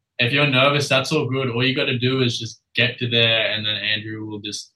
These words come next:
like, take you on the ride. Um, if you're nervous, uh, you know, I don't know what you're nervous about, but, um,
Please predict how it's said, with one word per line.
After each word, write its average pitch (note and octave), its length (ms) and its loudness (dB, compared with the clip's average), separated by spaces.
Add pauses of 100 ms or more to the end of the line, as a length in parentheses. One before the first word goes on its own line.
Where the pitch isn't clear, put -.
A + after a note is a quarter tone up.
like, G2+ 280 -4
take G#2 260 -6
you A2 40 -6
on G#2 80 -4
the F#2+ 140 -8
ride. G2 580 -4 (420)
Um, G#2 500 2 (120)
if - 160 -6
you're A2 100 2
nervous, A#2+ 760 2
uh, G#2+ 400 4 (180)
you A#2+ 80 0
know, A2 80 0
I G#2+ 180 0
don't A#2 100 2
know A#2 100 4
what A#2 100 -2
you're A2 80 -4
nervous A2 260 -2
about, G#2+ 460 2
but, G#2 160 2
um, G2+ 380 -2